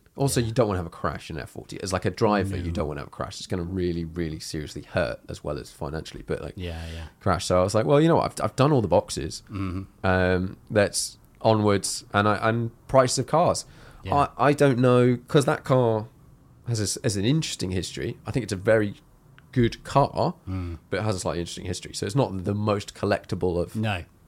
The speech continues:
Speaker 1: of, of F forties, um, despite the fact apparently quite a few people liked it, um, when it was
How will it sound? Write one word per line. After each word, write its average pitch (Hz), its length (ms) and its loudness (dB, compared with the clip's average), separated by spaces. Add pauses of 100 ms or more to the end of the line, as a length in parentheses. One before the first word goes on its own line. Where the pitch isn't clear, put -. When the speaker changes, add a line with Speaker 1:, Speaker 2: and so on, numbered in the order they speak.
(160)
Speaker 1:
of, - 280 -8
of 87 140 -6
F 95 160 -2
forties, - 580 -4 (640)
um, 87 520 -4 (300)
despite 101 300 0
the - 60 -10
fact - 160 -2
apparently 87 280 -2
quite - 180 -4
a - 20 -8
few 90 140 -6
people 90 160 -4
liked 82 280 -2
it, - 120 -10 (600)
um, 87 440 -6 (420)
when 90 260 -2
it 82 120 -2
was - 320 -10